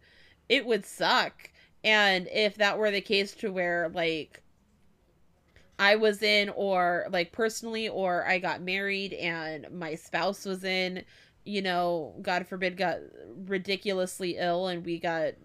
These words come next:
slammed with, you know, chemotherapy bills forever,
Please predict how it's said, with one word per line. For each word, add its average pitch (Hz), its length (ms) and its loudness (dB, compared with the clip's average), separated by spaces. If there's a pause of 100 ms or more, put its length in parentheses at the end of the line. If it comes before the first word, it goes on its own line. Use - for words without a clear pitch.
(240)
slammed 180 480 -2
with, 165 360 -4
you 175 120 -6
know, 156 460 -8 (1500)
chemotherapy 196 880 0
bills 190 440 0
forever, 202 1000 -2